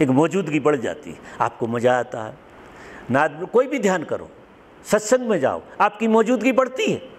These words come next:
और मौजूदगी का आपको मज़ा आने लगता है, लेकिन तुम समझ नहीं पाते। उस पे तुम्हारा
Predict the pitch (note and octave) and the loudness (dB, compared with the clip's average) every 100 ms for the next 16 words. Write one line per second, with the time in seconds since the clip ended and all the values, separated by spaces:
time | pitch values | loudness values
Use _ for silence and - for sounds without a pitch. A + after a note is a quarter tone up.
0 | - - - - - - - - - - | -20 -20 -20 -20 -18 -18 -18 -16 -16 -16
1 | - - - - G#3+ G#3 F#3+ A#3 C#4 D#4 | -14 -10 -8 0 2 4 4 4 2 0
2 | D4 D4+ C4+ C4 A#3 G#3+ F#3 F3+ F#3 A#3 | 2 2 2 4 2 2 0 0 2 0
3 | B3 B3+ B3 A#3+ A#3+ A#3+ A3+ G3 A#3+ - | 0 0 0 0 -2 0 -2 -2 -4 -2
4 | B3 C4 F3+ F#3 D#3 F#2+ - F2 - - | -2 -2 -4 -4 -4 -6 -8 -20 -20 -20
5 | - - - - - - - - - C4 | -20 -20 -20 -20 -20 -20 -20 -20 -2 0
6 | C4+ - - A#3+ C4+ C#4 - A3+ A#3+ B3+ | 0 0 0 4 6 4 2 2 4 4
7 | G#3 E3+ | 4 2